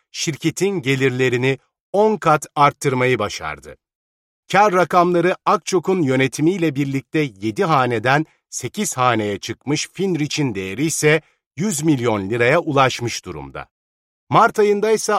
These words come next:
Avrupa'nın ilk açık bankacılık firması Figo ile yapılan birleşmeyle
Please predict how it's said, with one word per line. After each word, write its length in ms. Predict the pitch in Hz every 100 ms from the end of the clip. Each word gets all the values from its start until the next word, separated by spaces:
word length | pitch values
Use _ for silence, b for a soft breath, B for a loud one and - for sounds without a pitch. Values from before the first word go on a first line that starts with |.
| -
Avrupa'nın 600 | 151 185 214 208 208 208 -
ilk 260 | 220 - -
açık 400 | 165 220 - -
bankacılık 720 | 180 214 196 160 185 180 -
firması 460 | 185 175 170 196
Figo 440 | 175 - 208 180 151
ile 120 | 143
yapılan 540 | 131 127 127 117 101
birleşmeyle 840 | 87 98 110 107 151 156 139 147